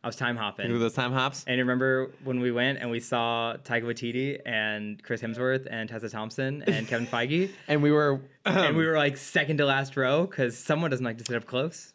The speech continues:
Speaker 2: We were not second to last row.
Speaker 1: We should have been. It, th-, as far back as we were,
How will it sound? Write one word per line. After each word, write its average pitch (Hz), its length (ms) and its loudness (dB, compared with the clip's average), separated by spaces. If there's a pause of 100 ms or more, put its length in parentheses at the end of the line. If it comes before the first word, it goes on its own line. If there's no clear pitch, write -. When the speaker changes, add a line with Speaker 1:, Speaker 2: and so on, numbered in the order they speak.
Speaker 2:
We 226 140 0
were 254 100 2
not 247 240 0
second - 480 -8
to 208 80 -8
last 190 420 -6
row. 131 160 -6
Speaker 1:
We 202 140 8
should 180 280 4
have 113 200 -2
been. 87 260 -4
It, 135 180 -2
th-, 175 120 2 (260)
as - 100 -18
far 180 220 2
back 143 280 0
as 131 80 -4
we 135 100 2
were, 135 440 2